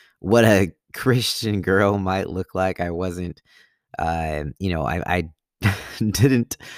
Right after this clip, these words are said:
fit in, in that sense, but where I did fit in was that I figured if I just kinda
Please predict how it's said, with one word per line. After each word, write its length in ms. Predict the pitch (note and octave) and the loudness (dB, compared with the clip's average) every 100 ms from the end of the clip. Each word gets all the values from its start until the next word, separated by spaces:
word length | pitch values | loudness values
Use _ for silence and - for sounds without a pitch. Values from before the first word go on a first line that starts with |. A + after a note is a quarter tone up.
| - - _ - | -20 -20 _ -18
fit 320 | - - C3 | -4 2 2
in, 360 | - A2 G#2+ G#2 | 4 4 6 4
in 260 | G2 G#2+ G2+ | 2 0 0
that 220 | G2+ - | -2 -4
sense, 340 | - G2 F#2+ G2 | -6 -4 -6 -8
but 280 | - F#2 D#2 | -4 -2 -4
where 240 | - F#2+ F#2+ | -4 -2 0
I 120 | F2+ | 2
did 260 | F2+ F#2 - | 0 -2 -2
fit 160 | F2 | -2
in 300 | F2 E2+ E2+ | 0 -2 -2
was 280 | E2 E2 D#2+ | -2 -4 -4
that 340 | D#2+ D#2+ D#2 - _ _ - - _ _ - | -2 0 -2 -6 _ _ -20 -20 _ _ -4
I 280 | E2 E2 E2 | -2 -2 -4
figured 360 | - F2+ F#2 E2+ | -4 -2 0 -2
if 140 | - | 0
I 220 | E2+ E2+ | 0 0
just 400 | D#2 E2 D#2+ - - | 0 -4 -4 -8 -14
kinda 480 | - F#2+ F2+ E2+ D#2+ | -2 0 2 2 0